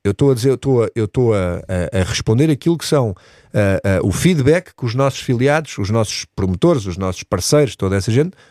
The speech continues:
nos vão dando, os nossos clubes, et cetera. Isto não é uma decisão do Presidente da Federação. O Presidente da Federação não tem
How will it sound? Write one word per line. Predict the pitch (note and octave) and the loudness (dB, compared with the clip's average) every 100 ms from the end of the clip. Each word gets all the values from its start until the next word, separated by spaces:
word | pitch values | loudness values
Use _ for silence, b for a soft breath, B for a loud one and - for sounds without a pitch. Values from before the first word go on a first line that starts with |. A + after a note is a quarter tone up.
| b | b
nos | B2 | 2
vão | G2+ A#2 | 4 4
dando, | C#3 F#3+ C#3+ | 4 2 -2
os | F#2+ | -4
nossos | G2+ G2 | -4 -4
clubes, | - C#3+ F#3+ D#3+ | -2 0 0 0
et | B2 | -2
cetera. | F2 | -2
Isto | - | -2
não | D3 | 0
é | |
uma | D#3 | 0
decisão | - C#3 D#3 | 0 0 0
do | |
Presidente | D#3 C#3 E3 | -2 -2 -2
da | D#3+ | -2
Federação. | D#3 E3+ D3 A#2+ - B B B | -4 -2 0 -2 -4 B B B
O | F#2+ | -2
Presidente | F#2 A#2+ | 2 2
da | B2 | 2
Federação | A#2+ A2+ C#3 | 2 2 2
não | D3 | 0
tem | C3+ C#3+ G#2 D2 | 0 0 0 -4